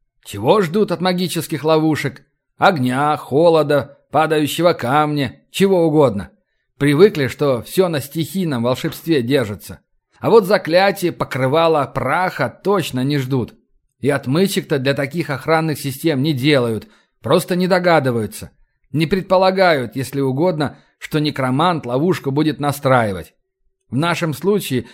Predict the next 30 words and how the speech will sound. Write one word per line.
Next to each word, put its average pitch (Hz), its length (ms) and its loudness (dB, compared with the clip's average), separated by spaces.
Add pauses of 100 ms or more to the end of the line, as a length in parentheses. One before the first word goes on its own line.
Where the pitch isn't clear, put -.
(180)
так 190 260 0
и 185 40 2
остались 160 560 0
двое 156 240 2
налетчиков 139 720 -2 (160)
навечно 143 540 0
привязанными 147 800 0
к - 100 -8
этому 127 280 -2
сейфу 147 540 -2 (140)
в 113 60 -8
виде 139 300 0
голодных 135 600 2
духов. 123 440 0 (640)
И 156 100 0
то 226 180 6
появляющихся 156 840 2
в 135 40 -4
нашем 147 340 -2
мире 151 380 -2 (220)
лишь 175 300 2 (100)
с - 80 -4
разрешения 160 680 2
ночного 147 520 -2
сторожа. 120 580 -2 (400)
Он 175 240 0
их 196 140 0
на 190 240 2
ночь 156 180 -4
выпускает 156 800 0